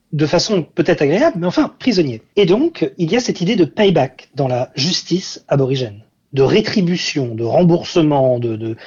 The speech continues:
de revanche, peut-être pas le bon mot, mais en tout cas de rééquilibrage. Un tort a été causé, ce corps doit, tort, pardon, doit être réparé. Donc il a été estimé que, euh, il serait, euh, de bon droit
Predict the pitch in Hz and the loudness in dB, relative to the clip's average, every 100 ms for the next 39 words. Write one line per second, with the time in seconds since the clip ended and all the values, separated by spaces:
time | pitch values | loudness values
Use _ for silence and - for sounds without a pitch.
0 | - - 143 147 165 180 196 185 - - | -12 0 2 4 4 2 0 -2 -4 -8
1 | 147 170 - 156 156 156 135 127 147 226 | -6 -4 0 0 0 0 2 0 -2 -2
2 | 277 196 156 156 226 202 208 175 123 104 | -2 2 2 2 0 0 0 0 0 -6
3 | 101 - 143 - 240 196 151 139 135 143 | -10 -4 -4 0 2 2 0 0 -4 -2
4 | 165 269 - 147 - 214 175 143 - _ | -2 -4 -4 -6 -4 -4 -2 -2 -2 _
5 | - 220 - 147 196 165 170 _ - 135 | -4 -4 -2 -6 -4 -4 -6 _ -4 -2
6 | 220 135 113 _ 165 - 247 180 170 - | 0 -2 -6 _ -2 2 2 2 0 -2
7 | - 127 240 - 175 214 127 117 147 135 | -6 -2 -2 0 0 0 -2 -4 -6 -4
8 | - 143 160 135 123 123 143 143 262 214 | -2 0 0 0 -2 -2 0 2 4 4
9 | 151 117 147 | 4 2 0